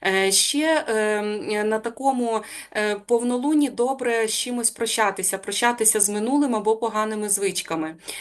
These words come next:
Водолії, у вас буде висвітлюватися тема взаємодії з колегами, друзями, людьми-однодумцями в соціальних мережах. Може цікавити астрологія, постановка, реалізація ваших цілів та планів на майбутнє. Можуть підніматися питання старших дітей.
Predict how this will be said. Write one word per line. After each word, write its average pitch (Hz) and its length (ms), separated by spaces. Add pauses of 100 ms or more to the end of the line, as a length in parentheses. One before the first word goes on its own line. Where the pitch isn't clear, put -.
Водолії, 254 640
у 196 180
вас 285 300
буде 277 200
висвітлюватися 247 840
тема 247 340
взаємодії 214 760
з 196 420
колегами, 233 680
друзями, 220 580
людьми-однодумцями 214 1040
в 202 40
соціальних 214 680
мережах. 196 460 (480)
Може 311 240
цікавити 247 600
астрологія, 202 880
постановка, 233 600
реалізація 208 720
ваших 220 360
цілів 240 340
та - 140
планів 214 420
на 214 160
майбутнє. 208 600 (380)
Можуть 339 340
підніматися 254 680
питання 233 460
старших 233 580
дітей. 214 580